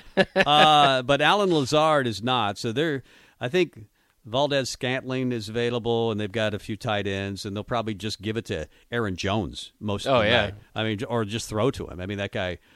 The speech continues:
Speaker 2: it's kinda what the Saints have done. You've got Alvin Kamara, so just get him the ball somehow, some way,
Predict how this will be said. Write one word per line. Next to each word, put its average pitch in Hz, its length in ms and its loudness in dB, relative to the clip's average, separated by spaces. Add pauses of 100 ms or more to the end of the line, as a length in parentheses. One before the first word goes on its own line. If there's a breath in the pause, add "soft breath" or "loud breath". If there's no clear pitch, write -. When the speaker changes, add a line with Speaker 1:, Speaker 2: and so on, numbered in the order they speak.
(200 soft breath)
Speaker 2:
it's - 120 -18
kinda 247 200 6
what 123 200 2
the 117 80 -4
Saints 156 340 0
have 110 140 -2
done. 85 260 -4
You've 110 140 -4
got 139 180 2
Alvin 131 300 2
Kamara, 117 520 2
so 127 120 -2
just 117 260 -4 (200)
get 135 140 2
him 127 120 0
the 107 80 -2
ball 110 300 2
somehow, 107 440 -2
some 101 260 -6
way, 92 380 -2